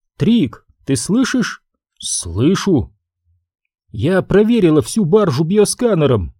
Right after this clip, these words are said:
«Ну и?» «В капсуле ничего не обнаружено». Трик уставился на люк, звуки из которого уже стали неистовыми. Вместе с ними слышалось уже нечто новое. Мокрый,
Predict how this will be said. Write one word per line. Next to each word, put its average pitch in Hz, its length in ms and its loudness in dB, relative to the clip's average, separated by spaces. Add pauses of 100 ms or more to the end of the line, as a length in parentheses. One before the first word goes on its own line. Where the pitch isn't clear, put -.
(320)
«Ну 104 540 0
и?» 165 460 0 (400)
«В - 180 -20
капсуле 165 560 -2
ничего 175 340 0
не 190 120 4
обнаружено». 165 760 0 (1160)
Трик 120 360 -2
уставился 123 640 0
на 123 100 2
люк, 151 420 -2 (320)
звуки 139 460 -6
из 151 160 -4
которого 170 380 -2
уже 156 280 2
стали 165 440 0
неистовыми. 135 1000 0 (680)
Вместе 127 560 -2
с - 120 -6
ними 143 520 -4 (220)
слышалось 143 800 -2
уже 135 260 0
нечто 147 460 -2
новое. 143 680 0 (500)
Мокрый, 127 760 0